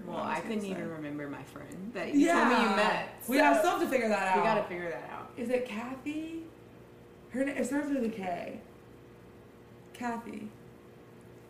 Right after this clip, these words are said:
Speaker 2: Chris-
Speaker 1: Christina?
Speaker 2: Christina?
Speaker 1: I don't know.
Speaker 2: Karen.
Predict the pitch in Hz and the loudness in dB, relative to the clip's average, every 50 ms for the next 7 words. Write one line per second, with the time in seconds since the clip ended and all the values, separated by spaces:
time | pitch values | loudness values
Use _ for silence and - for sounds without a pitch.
0 | - - - - 190 190 - - - - - - - - - - - - - - | -20 -20 -14 -12 -12 -12 -12 -14 -18 -20 -20 -20 -20 -20 -20 -20 -20 -20 -20 -10
1 | - 233 220 220 - - 214 214 226 254 285 302 311 - 190 190 190 - - 190 | -8 -6 -6 -6 -6 -4 -4 -2 -2 -4 -6 -8 -8 -12 -14 -16 -16 -14 -12 -10
2 | 185 214 269 320 330 - - - - - - - - - - - - - - - | -8 -8 -8 -10 -10 -14 -16 -20 -20 -20 -20 -20 -20 -20 -20 -20 -20 -20 -20 -20
3 | - - - - - - - - - - - - - - - - - - - - | -20 -20 -20 -20 -20 -20 -20 -20 -20 -20 -20 -20 -20 -20 -20 -20 -20 -20 -20 -16
4 | - - 202 202 208 202 202 190 175 160 151 147 147 143 151 | -8 -6 -4 -2 -2 -2 -4 -4 -4 -4 -4 -4 -6 -8 -10